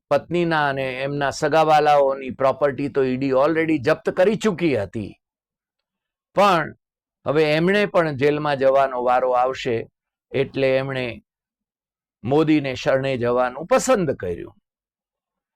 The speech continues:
અને ત્રણ જ દિવસમાં એ નાયબ મુખ્યમંત્રી થઈ ગયા. ભારતીય જનતા પાર્ટીના નેતૃત્વવાળા એન ડી એની મહારાષ્ટ્ર સરકારમાં ઉદ્ધવ ઠાકરેની સરકારને ઉથલાવીને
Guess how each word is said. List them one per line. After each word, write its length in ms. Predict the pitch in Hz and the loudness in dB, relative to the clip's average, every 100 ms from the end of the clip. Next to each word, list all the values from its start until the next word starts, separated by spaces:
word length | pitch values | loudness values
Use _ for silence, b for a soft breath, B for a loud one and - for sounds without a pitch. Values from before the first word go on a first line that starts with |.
| _ _ _ - | _ _ _ -4
અને 240 | 190 214 | 0 0
ત્રણ 540 | 214 - 302 370 381 339 | -2 2 4 4 4 2
જ 40 | |
દિવસમાં 800 | 254 202 165 - 131 127 180 - _ _ _ _ - | 2 4 4 0 -4 -2 -4 -8 _ _ _ _ 2
એ 100 | 226 | 2
નાયબ 420 | 190 175 208 269 | 4 4 4 4
મુખ્યમંત્રી 640 | 277 277 269 254 240 226 | 2 2 2 2 2 2
થઈ 180 | 185 185 | 4 2
ગયા. 180 | 170 170 | 4 2
ભારતીય 480 | 135 139 160 214 214 | 4 2 0 2 2
જનતા 380 | 175 175 190 185 | 4 2 0 2
પાર્ટીના 480 | 175 160 170 165 | 2 0 0 -2
નેતૃત્વવાળા 840 | 151 151 - 196 196 180 165 160 156 | -2 -4 -2 -2 0 2 4 4 4
એન 320 | 139 139 160 | 2 0 -4
ડી 160 | 170 165 | 0 0
એની 300 | 160 151 139 | 0 -4 -6
મહારાષ્ટ્ર 640 | 131 151 180 175 170 151 | -2 0 2 2 0 -6
સરકારમાં 680 | 123 135 - 170 147 135 127 | -2 -2 0 2 2 0 -2
ઉદ્ધવ 320 | 151 151 190 | -2 2 2
ઠાકરેની 540 | 180 165 160 160 151 | 2 -2 0 -2 -2
સરકારને 520 | 131 151 143 156 139 139 | -4 -4 -2 -2 0 -4
ઉથલાવીને 840 | 143 - 214 214 156 120 117 147 | -4 0 4 4 2 0 -6 -8